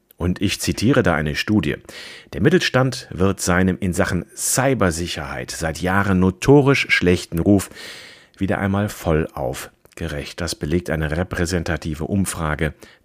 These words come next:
des Marktforschers Forsa. Ja, und nicht nur das.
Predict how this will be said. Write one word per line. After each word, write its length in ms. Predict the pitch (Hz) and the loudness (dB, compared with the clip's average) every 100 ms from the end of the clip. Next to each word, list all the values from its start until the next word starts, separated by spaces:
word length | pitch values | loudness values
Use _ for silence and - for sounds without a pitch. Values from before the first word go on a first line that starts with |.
| - | -4
des 260 | 92 - | -2 -2
Marktforschers 960 | 76 69 - - 73 60 - 107 - - - | -4 -6 -8 -12 -10 -8 -4 -4 -6 -10 -16
Forsa. 760 | - - 69 67 64 60 - | -18 -10 -8 -8 -10 -10 -6
Ja, 180 | 85 90 | -2 -2
und 160 | 85 | -2
nicht 200 | 90 - | -2 -2
nur 120 | 110 98 | 0 0
das. 280 | 73 - | 0 -4